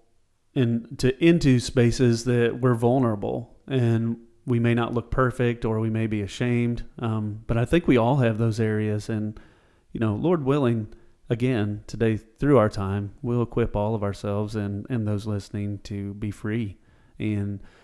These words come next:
to be able to share those things, but also,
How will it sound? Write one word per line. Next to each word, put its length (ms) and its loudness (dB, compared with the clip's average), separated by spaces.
to 100 2
be 80 8
able 160 4
to 40 2
share 260 4
those 260 4
things, 400 2
but 160 0
also, 580 2